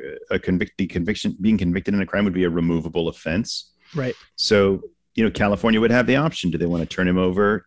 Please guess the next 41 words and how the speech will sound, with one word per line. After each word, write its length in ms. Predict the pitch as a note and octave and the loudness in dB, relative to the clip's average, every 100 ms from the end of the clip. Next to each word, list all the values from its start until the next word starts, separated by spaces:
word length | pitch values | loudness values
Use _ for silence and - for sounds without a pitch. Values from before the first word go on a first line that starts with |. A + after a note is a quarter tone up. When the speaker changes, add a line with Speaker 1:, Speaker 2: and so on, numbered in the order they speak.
| - | -6
Speaker 1:
to 340 | G2+ F#2 F#2 | 0 2 2
the 100 | E2 | 0
feds 640 | - F2+ E2 G#2+ C3 - - | -2 0 2 0 -4 -10 -6
to 100 | - | 0
have 80 | F2 | 2
Speaker 2:
Right. 140 | A3 F3 | 4 4
Speaker 1:
him 180 | D#2 | 0
removed 640 | D#2 D#2+ E2+ A#2 G2 A2 F#2 | 0 0 2 4 2 0 -2
and 80 | E2 | -2
sent 200 | E2+ E2+ | -4 -2
back 180 | F2+ - | -4 -4
to 60 | |
Germany? 540 | D#2+ F#2 A2+ E2 F#2+ - - - - - | -4 0 2 2 -2 -6 -18 -20 -14 0
Or 240 | G#2 A2 | 4 4
do 140 | F#2+ G2 | 4 4
they 100 | G2 | 4
want 200 | F2+ F2 | 4 0
to 80 | E2 | 0
incarcerate 600 | D#2+ G2 E2+ - E2 D2 | -2 0 -2 0 -2 0
him 320 | E2 D#2+ D#2 | 0 0 -2
and 200 | F2+ D#2 | -2 -4
punish 280 | D#2 E2+ - | -2 -4 -4
him 80 | D#2+ | -2
here 160 | E2+ E2 | 0 0
in 80 | |
the 60 | D#2+ | -2
United 220 | D#2 D#2 | -2 -4
States? 320 | - E2 C#2 | -4 -4 -2
So 200 | - E2+ | -2 -2
I, 60 | E2 | 0
it 200 | G#2 B2+ | 0 0
would 240 | B2 B2 | 0 -4
probably, 500 | - C3+ C#3+ C#3 C#3+ | -4 -2 -2 -2 0
I 140 | A2+ A2+ | 0 0
guess, 400 | F#2 A2+ A2 - - - - | 2 2 0 -6 -18 -6 4
I 40 | |
mean, 100 | A#2 | 6
this 140 | C3+ - | 6 4
is 60 | B2 | 2
sort 140 | |
of 100 | G#2+ | 2